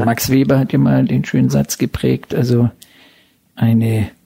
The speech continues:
Speaker 2: strukturell unterscheidet eine öffentlich-rechtliche Bürokratie auch nichts von der kapitalistischen Bürokratie. Also letztlich müssen Sie versuchen, den Apparat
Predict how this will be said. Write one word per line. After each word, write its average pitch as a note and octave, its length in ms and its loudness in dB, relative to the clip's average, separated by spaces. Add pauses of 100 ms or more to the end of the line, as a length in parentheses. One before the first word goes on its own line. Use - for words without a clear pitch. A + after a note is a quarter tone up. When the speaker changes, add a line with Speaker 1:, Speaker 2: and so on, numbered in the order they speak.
(380)
Speaker 2:
strukturell C3 920 0
unterscheidet C3 800 -2
eine A2 360 0
öffentlich-rechtliche - 1300 -2 (680)
Bürokratie C#3 960 0
auch - 280 -2
nichts B2 240 0
von B2+ 140 0
der A2+ 80 -2
kapitalistischen - 880 -2
Bürokratie. - 800 -6
Also - 280 -6
letztlich A#2 580 -2
müssen B2+ 320 0
Sie C#3+ 200 0
versuchen, C3+ 640 0
den C#3+ 220 -2
Apparat A#2+ 840 0